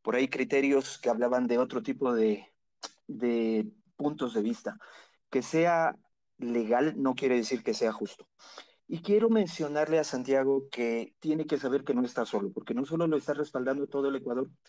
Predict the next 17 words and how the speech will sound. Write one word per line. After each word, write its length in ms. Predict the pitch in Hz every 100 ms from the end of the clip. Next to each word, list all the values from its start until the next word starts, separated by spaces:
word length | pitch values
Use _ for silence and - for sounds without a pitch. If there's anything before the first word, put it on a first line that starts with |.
| _ _ _
sino 200 | - 147
que 80 | 156
el 60 | -
presidente 480 | 156 151 160 165 135
Lazo 480 | 147 160 120 110 - _ _ 123
ha 80 |
manifestado 760 | 123 120 120 113 - 135 139 147
que 140 | 127
está 300 | 110 - 117
con 180 | 110 107
él. 140 | 104 - _ _ _ _ _ _ _
Lamentablemente, 1000 | 135 143 147 147 175 180 185 170 156 160
y 120 | 170 165
como 260 | 127 123
alguien 260 | 135 143 139
más 180 | 139 135
dijo, 380 | 143 127 120